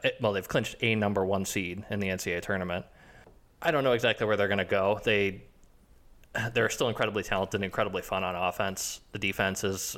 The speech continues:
pretty shaky, which is not a great spot to be in when you're going into a single elimination tournament where, you know, any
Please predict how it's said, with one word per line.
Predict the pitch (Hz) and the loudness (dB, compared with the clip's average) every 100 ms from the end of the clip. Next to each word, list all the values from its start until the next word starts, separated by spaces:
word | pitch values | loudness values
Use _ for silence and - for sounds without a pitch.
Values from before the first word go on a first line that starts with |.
| - | -6
pretty | - 98 | -2 -2
shaky, | - 95 92 110 | 0 -2 -2 -4
which | 104 - | -6 -8
is | 98 | -2
not | 95 92 | 0 2
a | |
great | 98 90 | 0 -2
spot | - 90 - | 0 -2 -2
to | |
be | 92 | -2
in | 90 | -2
when | 98 92 | -2 -2
you're | |
going | 92 90 90 | 0 -2 -2
into | 92 95 | -2 0
a | 95 | 0
single | - 98 95 | 0 0 0
elimination | 95 95 92 104 | 0 0 -2 -4
tournament | - 98 101 117 107 | -2 -2 0 -2 -2
where, | 95 92 90 | -2 -2 -4
you | 92 | -4
know, | 90 87 - | -4 -6 -4
any | 98 98 92 | -2 -2 -6